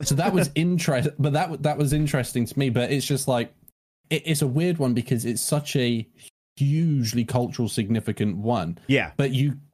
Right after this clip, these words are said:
Speaker 1: but it's just like, there are so many people that
Speaker 2: Mm-hmm.
Speaker 1: you're like, "Okay, is it, is it a nostalgic thing?"
Speaker 2: Mm-hmm.
Speaker 1: Now, neither of us have that at all with
Speaker 2: Exactly.
Speaker 1: the series, right?
Speaker 2: Yeah.
Speaker 1: So I was like, "Okay, that's cool to remove that," 'cause then that just kinda tells you, like, "Okay, we're basing it on merit now."
Speaker 2: Yeah.
Speaker 1: So you get rid of all of that.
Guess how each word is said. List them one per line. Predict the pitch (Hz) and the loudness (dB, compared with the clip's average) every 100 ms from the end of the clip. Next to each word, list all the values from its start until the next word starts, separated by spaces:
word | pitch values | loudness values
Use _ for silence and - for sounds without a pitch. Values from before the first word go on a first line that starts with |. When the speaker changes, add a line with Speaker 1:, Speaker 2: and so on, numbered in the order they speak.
| _ | _
Speaker 1:
but | 147 | -2
it's | 151 147 | 0 0
just | 165 | 0
like, | 156 123 | 0 0
there | 135 | 0
are | |
so | 131 151 | 0 0
many | 139 127 | 0 2
people | 135 117 | 2 2
that | 110 110 - _ 120 | 2 0 -6 _ -2
Speaker 2:
Mm-hmm. | 104 | 2
Speaker 1:
you're | 120 | 2
like, | 107 - | 2 0
"Okay, | 143 101 78 | 0 0 0
is | 123 | 0
it, | 135 | 0
is | 110 | 0
it | 101 | 0
a | |
nostalgic | 101 104 - 131 127 104 - | 0 0 0 0 0 -2 -6
thing?" | - 78 87 - | -8 -8 -10 -8
Speaker 2:
Mm-hmm. | 101 90 | -6 -2
Speaker 1:
Now, | 113 | 0
neither | 113 151 143 | 2 2 0
of | 120 | 2
us | 127 - | 0 0
have | - 131 110 | 0 0 0
that | 92 98 | 0 0
at | 110 | -2
all | 113 95 95 | 0 -2 -2
with | 120 120 | 0 2
Speaker 2:
Exactly. | 123 107 120 104 | 2 4 4 2
Speaker 1:
the | - | 0
series, | 90 | -4
right? | 104 107 123 - | -2 -2 -2 -2
Speaker 2:
Yeah. | 90 71 | -2 -2
Speaker 1:
So | - 143 | -2 0
I | |
was | 123 | 0
like, | 120 | 0
"Okay, | 147 143 | 0 0
that's | 120 139 | 0 -2
cool | - 202 | -2 -2
to | 170 | 0
remove | 143 123 120 151 - | 2 2 2 2 -2
that," | - - | -6 -4
'cause | 113 | -2
then | 117 117 | 0 2
that | 117 | 0
just | 123 - | -2 0
kinda | 123 107 | 0 0
tells | 127 120 | 0 0
you, | 107 | 0
like, | 104 104 | 0 0
"Okay, | 143 131 | -2 0
we're | 104 | 0
basing | 107 143 139 120 | 0 0 0 0
it | 113 | 0
on | 110 101 | 0 2
merit | 110 110 82 | 2 0 -2
now." | 92 90 95 | -6 -8 -6
Speaker 2:
Yeah. | - 107 87 87 | 0 0 0 -6
Speaker 1:
So | - | -4
you | 127 | 0
get | 151 | 0
rid | 143 135 | 0 2
of | 123 | 2
all | 123 120 | 2 2
of | 107 | 2
that. | 107 110 - | 2 0 -4